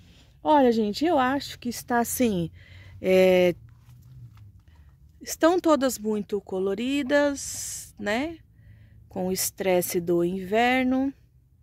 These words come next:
Estão bem coloridas, estressadas.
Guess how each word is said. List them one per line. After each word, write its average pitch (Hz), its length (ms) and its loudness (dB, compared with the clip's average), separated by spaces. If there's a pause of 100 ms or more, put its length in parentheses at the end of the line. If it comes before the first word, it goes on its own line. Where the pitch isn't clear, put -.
(800)
Estão 175 320 -8
bem 180 160 -4
coloridas, 226 1500 -2
estressadas. 214 1400 -6